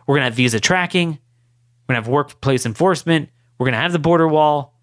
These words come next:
We're gonna get rid of the asylum loophole. We're gonna get rid of the judicial amnesty by getting the courts out of immigration. We're gonna focus on these issues." I guarantee you, border crossings would be down to a thousand people a year.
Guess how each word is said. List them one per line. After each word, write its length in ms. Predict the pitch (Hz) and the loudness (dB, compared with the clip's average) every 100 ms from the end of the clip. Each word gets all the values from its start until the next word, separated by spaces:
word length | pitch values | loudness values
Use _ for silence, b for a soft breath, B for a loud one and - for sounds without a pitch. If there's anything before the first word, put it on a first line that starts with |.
| _ _ _ - | _ _ _ -2
We're 80 | |
gonna 80 | 143 | 0
get 160 | 127 117 | 0 0
rid 140 | 143 | 0
of 80 | 156 | 2
the 120 | 156 | 2
asylum 440 | 147 160 151 151 151 | 2 0 -2 -2 0
loophole. 520 | 147 151 143 139 - b b b | 0 0 0 -2 -6 b b b
We're 80 | 143 | 0
gonna 140 | 147 | 2
get 120 | 131 | 2
rid 120 | 123 | 2
of 80 | 156 | 2
the 100 | 151 | 2
judicial 420 | 143 147 151 151 | 0 2 2 2
amnesty 680 | 143 139 143 - 151 143 139 _ _ _ - | 0 0 -2 0 0 0 -2 _ _ _ -4
by 160 | 131 | -2
getting 360 | 127 - 139 139 | -2 -4 -2 -2
the 60 | 123 | -2
courts 300 | - 139 143 | 0 0 0
out 120 | 131 | 0
of 80 | 127 | 0
immigration. 720 | 127 127 131 127 143 131 - _ _ _ _ _ _ _ _ _ _ _ _ _ | 0 2 0 2 0 -2 -6 _ _ _ _ _ _ _ _ _ _ _ _ _
We're 80 | - | 0
gonna 120 | 202 | 0
focus 380 | 185 196 180 147 | 2 0 0 0
on 80 | 135 | 0
these 220 | 127 110 | 0 2
issues." 460 | 110 - 85 - - _ _ _ _ _ _ _ _ _ _ | 0 0 -4 -8 -14 _ _ _ _ _ _ _ _ _ _
I 120 | 165 | -6
guarantee 460 | 185 202 170 - 170 | 0 0 0 0 4
you, 340 | 196 202 165 _ _ _ _ _ _ _ | 6 4 0 _ _ _ _ _ _ _
border 200 | 160 180 | 0 0
crossings 540 | 165 160 143 143 139 120 | 0 0 0 0 0 0
would 140 | 127 | 0
be 100 | 143 | 0
down 260 | 127 127 127 | 0 -2 0
to 140 | 120 | -2
a 20 | |
thousand 440 | 107 117 107 101 92 | 0 -2 -2 -4 -4
people 280 | 98 90 | -4 0
a 60 | 90 | 0
year. 340 | 90 82 73 | 0 -4 -10